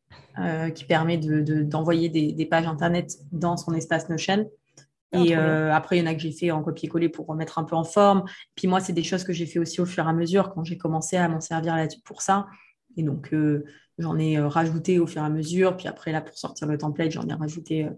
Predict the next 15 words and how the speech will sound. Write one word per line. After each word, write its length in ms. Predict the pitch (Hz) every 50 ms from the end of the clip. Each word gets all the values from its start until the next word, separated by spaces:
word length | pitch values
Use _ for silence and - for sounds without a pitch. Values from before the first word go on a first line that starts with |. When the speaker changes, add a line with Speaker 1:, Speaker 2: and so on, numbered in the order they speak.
| _ _ _ _ _ _ _ -
Speaker 1:
un, 240 | 160 151 143 - -
un 100 | - 170
bon 180 | 165 156 160 165
petit 240 | 170 - - - 170
lot 180 | 165 175 175 170
aussi, 440 | 160 151 151 - - 165 165 160
euh, 80 | 151 -
pour 160 | - _ _
mettre 240 | 160 151 147 - _
pas 80 | _ _ _ _ _ _ _ -
mal 140 | 160 160
de 60 | 156 160
trucs, 240 | 151 156 - 175 -
un 80 | 156
peu, 340 | 151 - 165 156 156 151 151